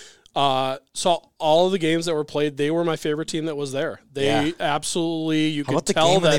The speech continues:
Speaker 2: beat Eden Prairie? It was
Speaker 1: they
Speaker 2: fun
Speaker 1: played
Speaker 2: to watch.
Speaker 1: awesome. There was good hockey. They're skilled. Um, they play with smiles on their faces most of the game, yet they still play tough and with an edge.
Speaker 2: Yeah.
Speaker 1: So to be able to do that and be competitive, yet I just, it,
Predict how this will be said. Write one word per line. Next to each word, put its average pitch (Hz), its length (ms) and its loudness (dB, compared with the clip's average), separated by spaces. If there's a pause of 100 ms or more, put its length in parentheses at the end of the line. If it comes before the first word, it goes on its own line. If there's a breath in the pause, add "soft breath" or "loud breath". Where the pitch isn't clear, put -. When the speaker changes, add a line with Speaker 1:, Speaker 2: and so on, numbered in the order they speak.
(140)
Speaker 2:
beat 151 40 -2
Eden 170 200 -2
Prairie? 139 300 -2
It 101 80 -6
was 98 100 -6
Speaker 1:
they 147 100 2
Speaker 2:
fun 127 180 -4
Speaker 1:
played 160 220 4
Speaker 2:
to 156 60 4
watch. - 260 -4
Speaker 1:
awesome. 202 640 2
There 156 200 2
was 139 320 -2
good 139 260 -4
hockey. 196 560 -2
They're 135 220 -4
skilled. 214 720 2 (320 loud breath)
Um, 139 360 0
they 147 120 0
play 180 260 2
with 170 160 2
smiles 170 440 2
on 202 100 4
their 208 140 2
faces 202 440 2
most 170 280 -2
of 165 80 -10
the 156 80 -4
game, 175 320 2
yet 156 240 0
they 156 100 0
still 170 320 0
play 165 220 0
tough 151 320 -2
and 160 100 -4
with 147 160 -4
an 120 100 -4
edge. 143 380 0 (220 loud breath)
Speaker 2:
Yeah. 113 220 0
Speaker 1:
So 175 260 6
to 170 140 -4
be 175 100 2
able 233 120 4
to 226 80 4
do 170 240 -6
that 196 440 2
and 160 200 0
be 165 240 -4
competitive, 196 760 0
yet 156 340 -2 (580)
I 170 140 -6
just, 175 320 -6
it, 202 180 -6